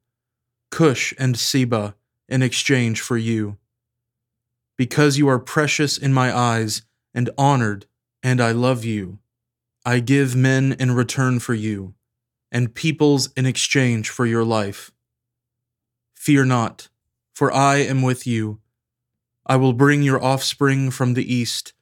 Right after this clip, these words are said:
and from the west I will gather you. I will say to the north, "Give up," and to the south,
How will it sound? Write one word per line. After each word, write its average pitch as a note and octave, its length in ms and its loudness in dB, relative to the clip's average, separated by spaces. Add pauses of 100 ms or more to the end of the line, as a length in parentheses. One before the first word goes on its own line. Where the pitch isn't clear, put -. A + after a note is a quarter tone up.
(380)
and B2 160 -2
from C#3+ 280 2
the C3 100 4
west B2+ 480 -2
I B2+ 160 0
will B2+ 160 0
gather A#2+ 360 0
you. G#2+ 340 -6 (1080)
I B2+ 100 2
will B2+ 140 2
say C#3+ 360 2
to C#3 140 -2
the C3 140 2
north, B2 500 0 (420)
"Give C3 340 2
up," - 340 -2 (560)
and B2+ 140 0
to C#3+ 100 2
the B2 120 0
south, B2 560 0